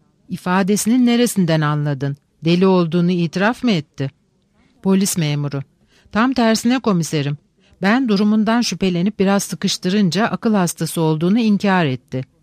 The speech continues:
Bir dergide okumuştum komiserim. Akıl hastaları bir türlü kabul etmezlermiş hasta olduklarını."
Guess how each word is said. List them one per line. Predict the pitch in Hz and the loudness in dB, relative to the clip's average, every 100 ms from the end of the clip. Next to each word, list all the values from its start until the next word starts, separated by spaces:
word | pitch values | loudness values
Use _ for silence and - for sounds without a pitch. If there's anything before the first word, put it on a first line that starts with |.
| _ _ _ - | _ _ _ -6
Bir | 180 | 0
dergide | 208 214 214 214 | 2 2 0 0
okumuştum | 262 190 170 156 165 165 | 0 0 -2 -2 -4 -2
komiserim. | 165 151 - 147 151 147 _ - | 0 -2 -2 -2 -2 -4 _ -10
Akıl | 170 233 | -2 0
hastaları | 214 180 - 175 180 196 | 2 0 0 0 2 0
bir | 240 | 0
türlü | 220 190 226 | 0 0 0
kabul | 214 185 202 | 0 2 2
etmezlermiş | 190 - 190 190 196 190 165 147 | 0 0 -2 0 0 2 0 0
hasta | 147 - 160 | -2 -2 -2
olduklarını." | 147 139 156 156 135 135 | -2 -4 -6 -4 -4 -4